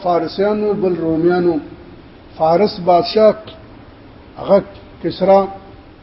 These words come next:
هغه مجوسو، ایران، افغانستان، دې علاقو پورې د هغو حکومتونو هغه دور کې، هغو ته به د فارسیانو حکومت وي. یو د رومیانو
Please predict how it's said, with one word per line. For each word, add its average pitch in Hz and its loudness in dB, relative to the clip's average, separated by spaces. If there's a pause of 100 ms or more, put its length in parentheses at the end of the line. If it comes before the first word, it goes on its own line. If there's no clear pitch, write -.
(380)
هغه 165 0
مجوسو، 190 -2 (1200)
ایران، 185 0
افغانستان، 170 -2 (640)
دې 185 2 (100)
علاقو 180 0 (100)
پورې 180 2
د - 0
هغو 175 0
حکومتونو 175 -6
هغه 175 0
دور 170 0
کې، 160 -4 (640)
هغو 180 0
ته 185 0
به 180 2
د 165 -2
فارسیانو 165 -2
حکومت 170 -8
وي. 156 -4 (1080)
یو 180 2
د 208 -2
رومیانو 190 2